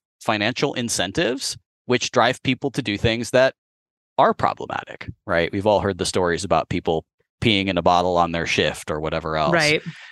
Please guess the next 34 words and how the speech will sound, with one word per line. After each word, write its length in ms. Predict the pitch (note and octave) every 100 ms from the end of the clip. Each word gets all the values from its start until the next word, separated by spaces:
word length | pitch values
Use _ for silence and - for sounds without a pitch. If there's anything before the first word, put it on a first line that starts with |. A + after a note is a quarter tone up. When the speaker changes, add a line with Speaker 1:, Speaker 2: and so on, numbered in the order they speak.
| - C#3+
Speaker 1:
Most 240 | G3 G3+
of 60 | D#3
those 160 | C#3+
stories 300 | - B2+ A2+
to 120 | - C3+
me 360 | C3 B2+ B2
are 240 | G#2 F#2+ E2+
on 180 | F2
the 60 | E2
margin. 460 | D2 C2+ - - -
What 180 | G#2+ A#2+
Amazon 320 | D#3 D3 B2
has 160 | G#2
done, 400 | - G#2 G2 F#2+ - _
by 160 | G2+ G2
and 100 | F2+
large, 300 | F2+ G#2 -
from 140 | G2+
what 80 | D2+
I've 200 | E2+ G#2+
observed, 520 | G#2+ G2+ F#2+ B2 -
first 280 | G2 D#2+ -
person 560 | - - C#3 E3 - - _ _
in 200 | G#2 G2
these 200 | G2 F#2
facilities, 640 | - - E2+ B2+ G3 C#3+ - - - - -
is 360 | A2+ A#2 A2+ - - _ _ _ -
built 360 | A#2+ D3 - -
a 420 | A#2 B2 B2+ A#2+ - _ _ _ _ _ -
management 460 | B2+ D3 D#3 D3+
structure 680 | - - B2 - F#3+ G#3 B3 - _
which 240 | B2 - A#2+
manages 480 | B2 C3+ C3+ A#2+
to 320 | - B2+ A#2+